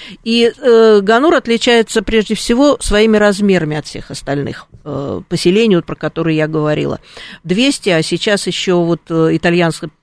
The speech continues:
итальянские исследователи проводили специальную, э, такую, м,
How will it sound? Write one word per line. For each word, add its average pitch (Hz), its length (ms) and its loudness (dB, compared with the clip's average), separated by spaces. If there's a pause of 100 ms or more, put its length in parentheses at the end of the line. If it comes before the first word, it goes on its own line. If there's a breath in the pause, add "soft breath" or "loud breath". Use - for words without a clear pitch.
(100)
итальянские 180 600 0
исследователи 165 560 0
проводили 165 540 2
специальную, 156 720 2 (380 loud breath)
э, 151 480 2
такую, 151 400 -2
м, 139 640 -4